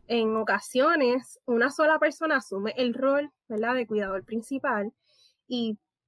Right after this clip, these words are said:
se toman decisiones que afectan, eh, la disponibilidad o capacidad de otros familiares para poder, eh, darle seguimiento, ¿verdad? Y visita a ese familiar en esas facilidades. Así que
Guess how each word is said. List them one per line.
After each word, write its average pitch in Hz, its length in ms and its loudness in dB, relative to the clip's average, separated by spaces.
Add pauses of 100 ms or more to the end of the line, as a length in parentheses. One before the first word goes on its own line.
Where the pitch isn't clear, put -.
(120)
se 262 180 2
toman 240 260 2
decisiones 330 540 0
que 262 120 2
afectan, 240 1040 -2 (120)
eh, 208 440 -2 (480)
la 240 200 0
disponibilidad 220 760 0
o 262 40 -4
capacidad 220 520 -4
de 233 180 -2
otros 220 300 -4
familiares 233 560 -2
para 202 320 -4 (540)
poder, 226 540 2
eh, 214 400 0 (500)
darle 247 600 2
seguimiento, 269 840 2
¿verdad? 240 340 0
Y 294 100 -4
visita 240 560 -4
a 202 40 -4
ese 233 160 -10
familiar 233 460 -4
en 220 160 -6
esas 214 220 -12
facilidades. 247 680 0 (300)
Así 240 220 -2
que 262 220 0